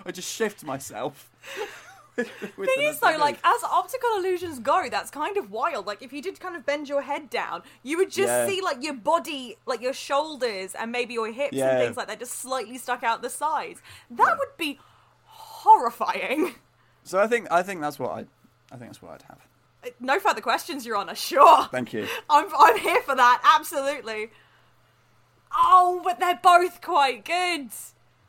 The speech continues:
Speaker 2: 'Cause I like the practicality of Connor's. And also because it reminds me of Arthur Christmas, which I would still argue is one of the best Christmas movies of all time, and I won't hear anyone slander it.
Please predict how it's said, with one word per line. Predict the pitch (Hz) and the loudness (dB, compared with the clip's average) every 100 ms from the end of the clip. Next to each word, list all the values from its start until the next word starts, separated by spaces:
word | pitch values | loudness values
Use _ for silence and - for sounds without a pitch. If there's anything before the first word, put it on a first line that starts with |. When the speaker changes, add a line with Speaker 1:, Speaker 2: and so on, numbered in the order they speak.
| _ - | _ -16
Speaker 2:
'Cause | 320 | 0
I | 339 330 | 2 4
like | 381 381 - | 2 2 0
the | 339 | -8
practicality | 403 330 - 359 359 320 349 381 | 0 0 -2 -4 -2 -2 -4 -4
of | 285 285 | -6 0
Connor's. | 349 330 302 226 202 - - _ _ _ - | 4 4 4 -2 -6 -14 -20 _ _ _ -4
And | 277 262 | -2 0
also | 320 - 302 | -2 -2 -4
because | 269 339 | -4 -10
it | 302 | -10
reminds | 277 285 285 | -4 -6 -6
me | 294 | -8
of | |
Arthur | 262 277 277 | -2 -2 -2
Christmas, | - 277 285 247 220 | -8 -8 -8 -10 -10
which | 240 - | -12 -6
I | 240 | -6
would | 247 | -6
still | - 277 | -8 -6
argue | 247 269 240 220 | -4 -6 -8 -14
is | |
one | 233 | -14
of | 220 | -14
the | |
best | 226 226 233 | -8 -8 -8
Christmas | 233 233 226 | -14 -14 -14
movies | 226 208 208 208 | -14 -12 -12 -12
of | 208 | -12
all | 208 | -12
time, | 247 240 202 | -10 -12 -12
and | 185 | -10
I | 202 | -8
won't | 202 220 | -8 -8
hear | 226 214 | -10 -14
anyone | 202 196 196 | -14 -14 -16
slander | - 233 240 196 | -10 -8 -8 -8
it. | 170 | -12